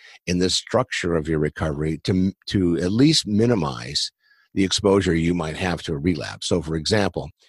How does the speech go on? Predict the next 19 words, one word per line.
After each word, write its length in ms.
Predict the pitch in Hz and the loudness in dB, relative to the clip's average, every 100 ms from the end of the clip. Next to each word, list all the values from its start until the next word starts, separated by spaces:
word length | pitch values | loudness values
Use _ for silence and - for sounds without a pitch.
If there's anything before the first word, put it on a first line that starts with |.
| _ _ _ | _ _ _
if 280 | 95 92 - _ - | 0 0 -4 _ -2
you're 320 | 113 101 95 | 4 6 4
a, 140 | 87 - | 2 -2
you 100 | 107 | -2
know, 160 | 85 80 - | 0 -2 -4
you 180 | 107 | -2
work, 200 | 90 95 - | 0 0 -2
you, 560 | 104 82 65 52 82 90 | -12 -12 -12 -10 -10 -8
you 140 | - 85 | -2 2
work 180 | 90 | 2
all 120 | 98 90 | 2 2
day 140 | 95 | 4
and 100 | 135 | 4
you 60 | 104 | 4
go 80 | |
to 60 | 104 | 4
happy 360 | 131 139 104 69 | 4 2 0 -2
hour. 200 | 50 - _ 120 | -6 -14 _ -4
Well, 180 | 107 | -4